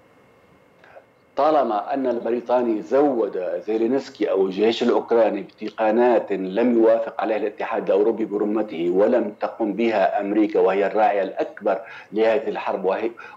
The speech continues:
وهي من حرض عليها أو هي من استدرج الروسي إليها، فنحن أمام احتمالات موضوعة على الطاولة، لا نستطيع أن نقول هذا ممكن أو غير ممكن.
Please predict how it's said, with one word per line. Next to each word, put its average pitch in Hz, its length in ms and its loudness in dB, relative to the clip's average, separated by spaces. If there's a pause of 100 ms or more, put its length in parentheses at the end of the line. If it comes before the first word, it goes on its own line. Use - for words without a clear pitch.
وهي 123 380 2
من 110 220 -6
حرض 117 400 -2
عليها 101 360 0
أو 98 280 -2
هي 120 180 -2
من 107 180 -2
استدرج 110 440 -2
الروسي 117 360 -2
إليها، 92 520 -2 (320)
فنحن 135 320 0
أمام 117 380 0
احتمالات 113 580 0 (720)
موضوعة 113 400 2
على 123 120 0
الطاولة، 110 580 -2 (280)
لا 131 120 4
نستطيع 135 480 -4
أن 117 100 -6
نقول 117 320 -4
هذا 107 320 -2
ممكن 113 380 0
أو 107 200 0
غير 117 180 4
ممكن. 117 300 0